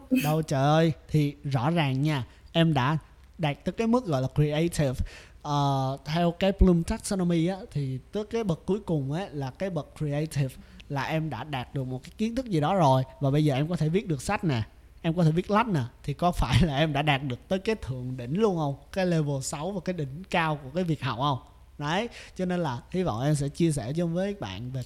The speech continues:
Speaker 2: cái, cái hành trình cũng như là cái quá trình mà em đã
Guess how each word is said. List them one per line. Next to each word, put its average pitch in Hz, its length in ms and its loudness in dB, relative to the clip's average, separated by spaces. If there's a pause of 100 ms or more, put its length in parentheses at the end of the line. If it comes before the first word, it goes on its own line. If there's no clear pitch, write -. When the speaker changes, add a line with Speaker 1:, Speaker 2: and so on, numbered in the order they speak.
Speaker 2:
cái, 196 120 -6 (600)
cái 220 120 -2
hành 156 200 0
trình 135 200 -6
cũng 147 180 -6
như 185 140 -2
là 151 80 -2
cái 185 200 -6
quá 208 200 0
trình 160 240 2
mà 123 80 -2
em 143 340 -4
đã 139 520 -6